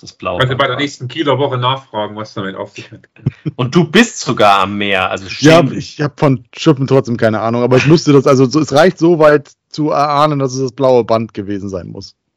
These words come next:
Speaker 1: Ja. Ähm, ja, also wir hatten uns tatsächlich einen Platz reserviert morgens, aber irgendwie haben sie das anscheinend vergessen und kamen dann nicht. Das war ein bisschen bitter. Äh, das war das erste Herner-Spiele-Wahnsinn, wo ich kein P D-Neuheit-Verlag, äh,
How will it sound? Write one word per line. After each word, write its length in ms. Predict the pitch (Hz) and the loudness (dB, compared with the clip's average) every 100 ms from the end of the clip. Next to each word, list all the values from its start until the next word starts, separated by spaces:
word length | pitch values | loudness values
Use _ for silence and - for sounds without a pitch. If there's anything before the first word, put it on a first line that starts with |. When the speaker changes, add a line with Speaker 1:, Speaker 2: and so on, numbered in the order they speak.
| _ _ _ _ _ _ _ _ _ _ _ _ | _ _ _ _ _ _ _ _ _ _ _ _
Speaker 1:
Ja. 280 | 92 90 - _ _ _ _ _ | -10 -10 -12 _ _ _ _ _
Ähm, 260 | 104 101 101 | -2 -2 0
ja, 120 | 120 | 2
also 160 | 135 120 | 2 2
wir 100 | 120 | 0
hatten 160 | 135 139 | 0 -4
uns 120 | 123 | -6
tatsächlich 260 | 117 117 | -6 -6
einen 80 | 117 | -6
Platz 280 | 120 127 - | -4 -4 -4
reserviert 440 | 123 113 131 - | -6 -4 -4 -4
morgens, 340 | 117 120 135 117 | 0 0 0 -4
aber 180 | 113 110 | -4 -2
irgendwie 220 | 113 110 | -2 -2
haben 120 | 107 | -2
sie 60 | 107 | -4
das 120 | 104 | -6
anscheinend 240 | 101 104 | -6 -6
vergessen 540 | 107 98 110 - 98 95 | -6 -6 -4 -6 -8 -8
und 200 | 98 - | -10 -8
kamen 320 | 98 98 98 | -4 -4 -6
dann 200 | 95 95 | -8 -8
nicht. 280 | 98 - - | -10 -12 -14
Das 200 | 104 113 | -12 -8
war 80 | 104 | -6
ein 80 | |
bisschen 260 | 104 - 95 | -6 -6 -2
bitter. 600 | 131 135 143 131 123 107 | -2 2 4 4 4 2
Äh, 40 | 110 | 0
das 140 | 113 | 2
war 80 | 143 | 2
das 140 | 156 | 2
erste 320 | 156 180 - 175 | 0 0 0 -2
Herner-Spiele-Wahnsinn, 1040 | 175 185 175 - 190 160 151 156 156 147 | 0 -2 -4 -6 -6 0 2 2 0 -2
wo 100 | 147 | -4
ich 200 | 151 - | -6 -8
kein 520 | - 151 180 175 143 - | -6 0 0 0 -4 -6
P 160 | 131 | -6
D-Neuheit-Verlag, 1500 | - 113 113 104 110 117 113 110 107 - 104 107 104 107 - - | 0 0 0 -2 -2 -2 -4 -4 -4 -6 -2 0 0 -2 -6 -12
äh, 300 | 104 104 | -8 -8